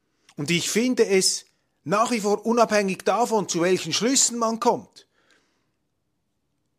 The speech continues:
ich finde es ein kollektives Versagen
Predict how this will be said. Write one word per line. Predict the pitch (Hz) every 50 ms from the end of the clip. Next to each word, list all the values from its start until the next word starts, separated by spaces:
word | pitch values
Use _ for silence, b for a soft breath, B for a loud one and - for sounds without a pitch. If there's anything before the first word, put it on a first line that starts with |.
| _ _ _ _ _ _ _ _ _ _ _ _ _ _ _ _ _ _ _ _ _ _ _ _ _ _ _ _ _ _ _ _
ich | - 143 123 -
finde | - 196 208 226 226 190 190 196 180
es | - 180 180 180 180 180 - - - - -
ein | 160 156 156 151 143 - -
kollektives | - 175 202 214 220 220 214 214 - - - 180 185 202 220 185 - 208 190 -
Versagen | - - 165 143 131 - 170 160 175 202 233 247 - 156 123 104 -